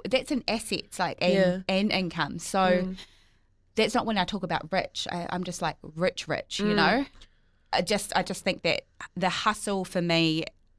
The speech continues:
Speaker 1: has already been.
Speaker 2: Mm.
Speaker 1: I did it all with my ki-, like, to be
Speaker 2: Yeah.
Speaker 1: a mum, I think, and, and survive being a teen mum. But I think, especially as Māori, we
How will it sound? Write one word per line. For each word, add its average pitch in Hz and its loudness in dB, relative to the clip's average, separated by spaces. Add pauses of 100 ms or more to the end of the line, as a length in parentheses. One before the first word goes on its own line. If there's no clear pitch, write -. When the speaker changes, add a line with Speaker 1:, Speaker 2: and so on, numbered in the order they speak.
(540)
Speaker 1:
has 170 -6
already 156 -2
been. 160 -4 (260)
Speaker 2:
Mm. 190 -4 (260)
Speaker 1:
I 175 -2
did 165 -2
it 156 0
all 156 -2 (140)
with 170 -4
my 135 -4
ki-, - -10
like, 156 -6
to - -10
be 151 -6 (100)
Speaker 2:
Yeah. 185 -2
Speaker 1:
a 165 -2
mum, 156 -2
I 151 -4
think, 147 -8
and, - -8
and 151 -6
survive 151 -2 (340)
being 160 -2
a 151 -4
teen 156 -4
mum. 156 -2
But - 0
I 160 -8
think, - -4 (1500)
especially 175 -4
as 170 -4
Māori, 156 0 (1080)
we 156 0